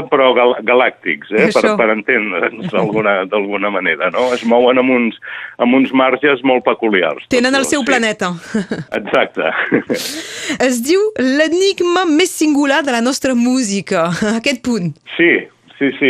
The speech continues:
Speaker 1: això és el, la, la frase de, de contraportada. Sí, és, eh, la singularitat del Pascal és, és,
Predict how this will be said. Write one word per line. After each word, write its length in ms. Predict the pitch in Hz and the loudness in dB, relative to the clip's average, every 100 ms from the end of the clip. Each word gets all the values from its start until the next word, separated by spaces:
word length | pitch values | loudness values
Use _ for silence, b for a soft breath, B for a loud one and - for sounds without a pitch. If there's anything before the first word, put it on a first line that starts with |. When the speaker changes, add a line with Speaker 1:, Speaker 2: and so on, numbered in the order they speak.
| 98 | 2
Speaker 1:
això 280 | 98 123 117 | 0 0 2
és 80 | 120 | 2
el, 260 | 117 117 107 107 | 2 2 4 4
la, 120 | 104 104 98 | 4 4 4
la 180 | 101 98 - | 2 0 -2
frase 420 | 117 110 101 104 101 | 0 0 0 -2 0
de, 160 | 101 95 95 90 | 0 0 -4 -4
de 100 | 98 | -6
contraportada. 920 | 95 101 101 98 98 90 101 90 82 98 - - | -6 -8 -6 -6 -4 -4 -2 -2 -2 -6 -10 -4
Sí, 140 | - 151 - - 110 | 0 2 0 -6 0
és, 300 | 113 107 98 | 2 0 -6
eh, 560 | 101 113 110 104 101 104 | -2 2 4 4 4 2
la 180 | 104 110 - | 2 0 0
singularitat 720 | 113 113 113 110 104 117 104 | 0 2 2 2 2 0 2
del 220 | 113 110 | 0 2
Pascal 540 | - 107 - 117 110 110 | 0 -2 0 2 4 4
és, 300 | 104 95 95 | 2 0 -2
és, 180 | 95 | -4